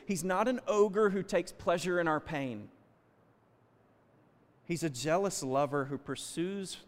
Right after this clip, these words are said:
his beloved, calling her to turn back. "Return, O Israel, to the Lord your God,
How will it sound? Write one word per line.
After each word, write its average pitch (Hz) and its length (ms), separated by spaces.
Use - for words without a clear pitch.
his 147 160
beloved, 127 560
calling 180 500
her 147 160
to 143 140
turn 143 300
back. 143 360
"Return, 226 680
O 170 180
Israel, 170 540
to 175 140
the 175 100
Lord 180 420
your 180 120
God, 170 440